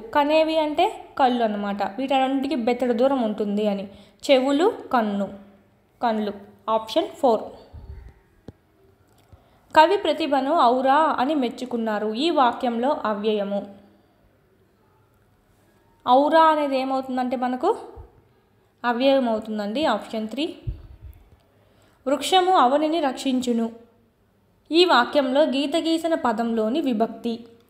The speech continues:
<clears throat> అవనిని అన్నారు. నిన్ను, నన్ను గూర్చి, గురించి. ఆప్షన్ టూ,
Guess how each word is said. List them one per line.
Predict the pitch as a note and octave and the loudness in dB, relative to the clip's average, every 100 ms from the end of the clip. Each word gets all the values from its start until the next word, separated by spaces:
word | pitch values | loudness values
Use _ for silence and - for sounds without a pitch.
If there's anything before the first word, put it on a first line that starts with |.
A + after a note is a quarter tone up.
| _ - | _ 2
<clears throat> | F4+ B3 G#3+ - - - _ _ _ _ _ _ B3 | 4 4 -2 -10 -20 -20 _ _ _ _ _ _ -2
అవనిని | B3+ D4 C#4+ C4+ C#4+ A#3+ | 2 2 2 2 0 -2
అన్నారు. | G3+ G3+ F#3 - - - _ _ _ _ | -2 -2 -4 -8 -14 -20 _ _ _ _
నిన్ను, | B3 C#4+ D#4 C#4 C#4 | -2 0 0 2 2
నన్ను | C#4 C4 C4+ | 2 0 0
గూర్చి, | B3+ C4 C#4 C#4 | -2 -2 0 0
గురించి. | A#3 A3 G#3 G3 A3 - - _ _ - A3 | 0 -2 -4 -4 -6 -6 -16 _ _ -10 -6
ఆప్షన్ | G#3+ - A3 G#3+ | -4 -4 -4 -2
టూ, | D4+ | -4